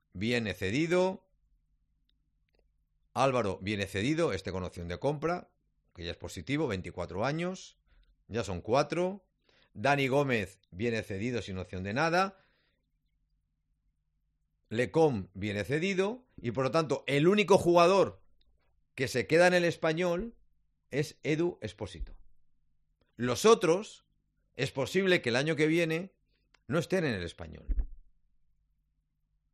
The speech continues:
Más los que se van a ir porque acaban contrato.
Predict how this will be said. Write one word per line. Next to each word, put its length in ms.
Más 280
los 200
que 220
se 160
van 180
a 120
ir 320
porque 240
acaban 280
contrato. 600